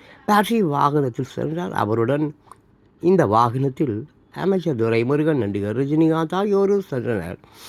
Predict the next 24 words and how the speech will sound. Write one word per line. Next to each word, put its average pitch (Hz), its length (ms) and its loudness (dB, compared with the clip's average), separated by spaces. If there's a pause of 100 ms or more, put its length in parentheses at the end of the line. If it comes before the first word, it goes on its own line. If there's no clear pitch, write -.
(180)
அப்போது 139 480 0
முதலமைச்சர் 117 500 -2
மு 110 100 -4
க 113 100 -2
ஸ்டாலின் 143 880 -2 (260)
நடிகர் 131 380 0 (120)
ரஜினிகாந்திடம் 123 1040 0 (400)
நினைவிட 147 920 4
வடிவமைப்பு 98 760 -2
எப்படி 98 460 -4
இருக்கிறது 101 500 -4
என்று 92 240 -6
கேட்டார். 85 380 -10 (540)
அதற்கு 95 380 -6
நடிகர் 113 460 -2
ரஜினிகாந்த் 143 840 2 (540)
செய்கை 254 880 2
மூலம், 127 500 -2
சைகை 202 520 2
மூலம் 127 340 0
சூப்பராக 165 640 0
இருக்கிறது 123 460 0
என்று 101 200 -6
பாராட்டினார். 87 800 -14